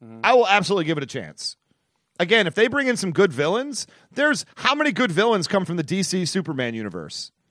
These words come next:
Speaker 1: A bunch.
Speaker 2: Like, a crazy amount. It's not as good as maybe Batman, but still,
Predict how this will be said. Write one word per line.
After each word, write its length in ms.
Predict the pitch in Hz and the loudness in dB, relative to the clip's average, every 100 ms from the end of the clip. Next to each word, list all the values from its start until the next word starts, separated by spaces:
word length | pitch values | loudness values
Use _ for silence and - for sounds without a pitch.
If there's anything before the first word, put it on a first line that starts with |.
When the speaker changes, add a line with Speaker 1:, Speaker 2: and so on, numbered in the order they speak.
| _ | _
Speaker 1:
A 60 | 90 | -20
bunch. 400 | 95 147 - - | -18 -18 -20 -12
Speaker 2:
Like, 200 | 131 131 _ - | -8 -8 _ -20
a 60 | |
crazy 580 | - - 226 294 294 190 | -12 -4 2 4 4 2
amount. 360 | 156 123 90 85 | 2 0 -6 -8
It's 160 | 135 - | -8 -2
not 140 | 226 | -2
as 80 | 156 | 2
good 120 | 196 | 2
as 80 | 156 | 2
maybe 220 | 170 139 | -2 -2
Batman, 580 | 110 190 269 175 120 107 | 2 2 2 0 -4 -6
but 220 | 101 139 | -6 -6
still, 600 | - - 294 277 147 123 | -6 -6 2 4 4 0